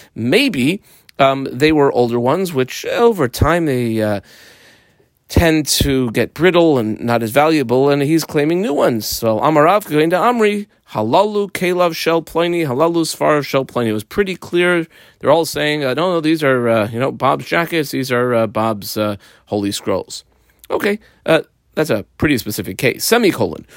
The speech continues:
Umi Amarav Hachi. Is it really the case that Rav, who we had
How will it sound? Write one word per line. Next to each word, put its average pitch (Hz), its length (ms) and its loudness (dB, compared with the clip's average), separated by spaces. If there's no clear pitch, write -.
Umi 107 220 0
Amarav 143 420 4
Hachi. 170 380 -2
Is 285 180 2
it - 80 -4
really 294 240 4
the 269 80 0
case 220 380 2
that 175 180 -2
Rav, 196 400 4
who 156 120 -2
we 147 100 2
had 143 340 2